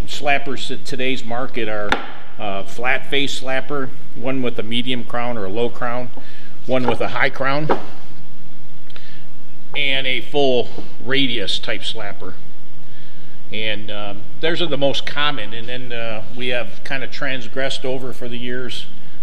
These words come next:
um, to weighted slappers that have additional weight, um, installed in the slapper, in this particular case, another half pound.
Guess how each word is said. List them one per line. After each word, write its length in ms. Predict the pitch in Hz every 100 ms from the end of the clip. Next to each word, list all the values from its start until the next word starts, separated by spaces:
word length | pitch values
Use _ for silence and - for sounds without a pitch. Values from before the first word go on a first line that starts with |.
| -
um, 400 | 113 107 101 101
to 320 | - 139 123
weighted 400 | 110 120 160 156
slappers 560 | - - 123 123 127 117
that 120 | 120
have 360 | 113 123 117 110 107 - - 127
additional 640 | - 156 147 165 139 113
weight, 560 | 117 143 120 92 - - - - - - -
um, 380 | - 117 113 107 110
installed 680 | 127 120 - 131 131 131 120
in 100 | 107
the 80 |
slapper, 560 | 107 120 131 131 120 110
in 120 | 110
this 180 | 120 113
particular 500 | - - 127 120 113
case, 360 | - 120 110 -
another 300 | 110 113 90
half 360 | - 110 -
pound. 400 | - 120 104 80